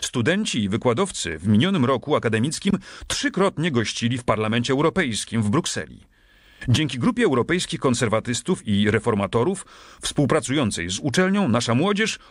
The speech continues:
odbywa w Parlamencie Europejskim staże politologiczne. Od piętnastego stycznia do drugiego marca bieżącego roku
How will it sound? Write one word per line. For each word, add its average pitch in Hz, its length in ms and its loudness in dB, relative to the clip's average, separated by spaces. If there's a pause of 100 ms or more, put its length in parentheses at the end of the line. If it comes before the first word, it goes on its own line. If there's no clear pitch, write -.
odbywa 113 480 2
w - 80 -18
Parlamencie 120 460 0
Europejskim 185 720 0
staże 156 500 -4
politologiczne. 113 880 -2 (800)
Od - 160 2
piętnastego 175 460 0
stycznia 120 360 0
do 101 280 2
drugiego 120 300 2
marca 104 320 0
bieżącego 104 440 0
roku 143 360 0